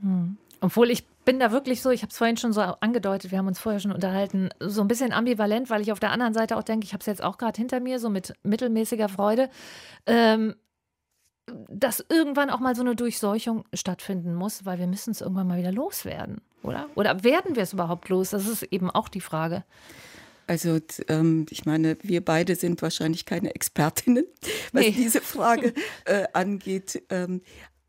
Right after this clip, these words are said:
Speaker 2: ich g-, glaube es nicht. Es wird natürlich anders werden. Äh, meine größte Sorge ist,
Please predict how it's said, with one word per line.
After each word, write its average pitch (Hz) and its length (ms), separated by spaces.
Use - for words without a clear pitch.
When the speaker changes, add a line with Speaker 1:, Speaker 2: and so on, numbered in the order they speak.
Speaker 2:
ich - 500
g-, - 100
glaube 151 460
es - 400
nicht. - 400
Es - 180
wird 180 180
natürlich 156 540
anders 160 380
werden. 196 400
Äh, 160 320
meine 170 300
größte 170 420
Sorge 151 360
ist, - 260